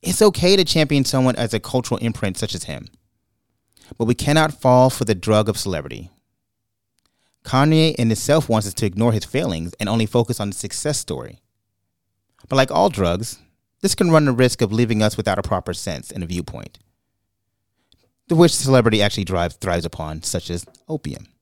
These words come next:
In the fact, the only thing that celebrity wants us to do,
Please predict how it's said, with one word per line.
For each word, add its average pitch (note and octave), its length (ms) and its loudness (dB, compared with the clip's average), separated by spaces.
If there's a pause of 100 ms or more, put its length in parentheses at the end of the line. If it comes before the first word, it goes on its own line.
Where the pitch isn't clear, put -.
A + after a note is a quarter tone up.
(1200)
In C3+ 100 2
the B2+ 60 6
fact, E3 440 0 (640)
the C3+ 160 0 (240)
only B3 400 6
thing G#2+ 380 0
that G#2 260 0
celebrity A#2+ 380 2
wants A#2 260 2
us - 80 -10
to A#2+ 100 -4
do, G#2+ 400 2